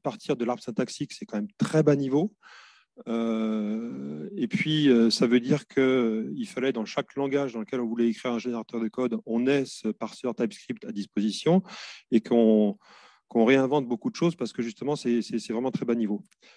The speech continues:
Donc, ce qu'on s'est dit, c'est qu'on, on va remonter un cran plus haut en termes d'abstraction et définir un modèle pour modéliser l'A P I. Alors, vous allez me dire, on revient à Open A P I, là. Bah, un petit peu, d'une certaine façon, mais c'est un modèle qu'on a défini qui correspond,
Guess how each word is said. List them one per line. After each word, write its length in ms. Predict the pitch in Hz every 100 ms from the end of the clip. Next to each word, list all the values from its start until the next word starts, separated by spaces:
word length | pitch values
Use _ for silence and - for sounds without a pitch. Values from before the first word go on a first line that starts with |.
| _ _
Donc, 120 | 131
ce 40 | -
qu'on 120 | 151
s'est 120 | 156
dit, 140 | 165
c'est 140 | 202 -
qu'on, 320 | 160 151 139 113 -
on 160 | - 143
va 120 | 156
remonter 600 | 165 156 147 170 185 214 - - _ _ -
un 100 | 123
cran 200 | 143 196
plus 180 | - 160
haut 120 | 151
en 60 | 180
termes 200 | 147 131
d'abstraction 640 | 127 - 135 - 147 196 - _ _ _
et 100 | 131
définir 680 | 143 139 147 160 190 180 - _ _ _ _ _ _ _
un 160 | 120
modèle 380 | 123 143 147 185
pour 160 | - 139
modéliser 420 | 135 139 139 156
l'A 80 | 156
P 160 | 143
I. 300 | 123 107 - - _ _
Alors, 160 | 120 110
vous 100 | 107
allez 140 | 113 117
me 40 |
dire, 140 | 151
on 140 | 123 101
revient 240 | 110 123
à 100 | 143
Open 240 | 120 113 120
A 80 |
P 140 | 120 151
I, 100 | 139
là. 180 | 110 104 _ _
Bah, 320 | 113 113 113
un 80 | 113
petit 160 | -
peu, 180 | 160 165
d'une 100 | 147
certaine 260 | 123 - 127
façon, 340 | 143 - 190 202 - _ _
mais 160 | 139 165
c'est 160 | -
un 60 | 143
modèle 280 | 139 156 151
qu'on 120 | 135
a 60 |
défini 380 | 123 123 - 170
qui 100 | 160
correspond, 580 | 117 131 117 - 165 160